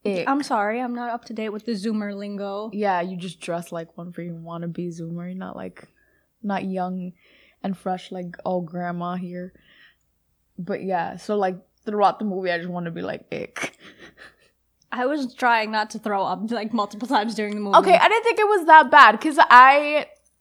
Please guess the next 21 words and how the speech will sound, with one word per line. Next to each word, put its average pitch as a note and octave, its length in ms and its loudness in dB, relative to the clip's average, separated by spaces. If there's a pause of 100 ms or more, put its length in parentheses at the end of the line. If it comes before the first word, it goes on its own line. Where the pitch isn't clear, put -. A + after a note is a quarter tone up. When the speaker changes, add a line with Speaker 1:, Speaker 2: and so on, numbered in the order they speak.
(160)
Speaker 1:
have B3 280 -2
seen B3 260 -4
worse, A3 400 -6 (140)
but B3 340 8 (420)
Speaker 2:
I A3 140 -8
can't. G3+ 420 -10 (120)
It - 460 -2
was C4 400 0
Speaker 1:
it C4 220 4
was D#4+ 180 0
just D#4+ 160 -6
the, B3+ 220 2
it B3 60 6
was D#4 160 2
just D#4+ 160 -2
the C#4+ 100 2
barking G#3+ 520 0
that F3+ 120 -4
made F#3 220 -6
me F#3 100 -8
uncomfortable. F3 880 -10